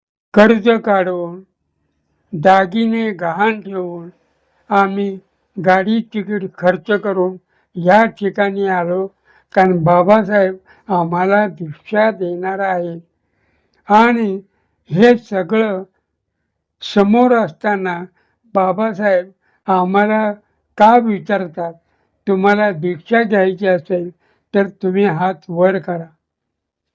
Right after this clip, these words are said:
आणि त्याप्रमाणे सगळ्यांनी हात वर केले आणि बाबासाहेबांनी दीक्षा द्यायला सुरुवात केली.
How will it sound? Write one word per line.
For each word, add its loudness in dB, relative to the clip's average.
आणि -2
त्याप्रमाणे 0
सगळ्यांनी -2
हात 0
वर -2
केले -6
आणि -4
बाबासाहेबांनी -4
दीक्षा 0
द्यायला -2
सुरुवात 2
केली. -12